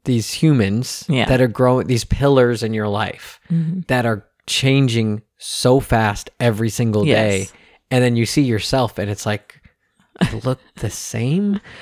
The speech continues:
Speaker 1: And it just feels like time is in fast forward.
Speaker 2: Yes.
Speaker 1: And it's just crazy, you know? Um, we should have locked the dog in the room with the kids.
Speaker 2: <laughs> He wants to be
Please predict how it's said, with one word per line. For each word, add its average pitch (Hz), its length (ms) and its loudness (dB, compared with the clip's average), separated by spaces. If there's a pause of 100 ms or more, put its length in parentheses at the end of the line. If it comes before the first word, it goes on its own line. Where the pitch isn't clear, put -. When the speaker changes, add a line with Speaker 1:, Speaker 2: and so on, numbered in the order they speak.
(260)
Speaker 1:
And 127 340 0
it 139 120 -2
just - 340 0 (160)
feels 131 760 2
like 113 360 0 (1300)
time 135 440 2
is 110 380 0 (240)
in 120 180 0
fast 110 380 0
forward. 101 600 0
Speaker 2:
Yes. - 420 -12 (300)
Speaker 1:
And 107 480 2 (100)
it's 113 240 -4
just - 320 -6
crazy, - 600 0 (260)
you 110 240 -2
know? 110 320 0 (560)
Um, 104 520 -2 (320)
we 123 80 0
should 131 180 -2
have 107 120 0
locked 98 300 0
the 104 100 -2
dog 95 360 0
in 98 340 -2
the 95 80 -2
room 92 220 0
with 98 120 -4
the - 100 -6
kids. - 500 -8
Speaker 2:
<laughs> - 60 -20 (680)
He - 160 -8
wants 185 260 -6
to - 120 -14
be 185 340 -4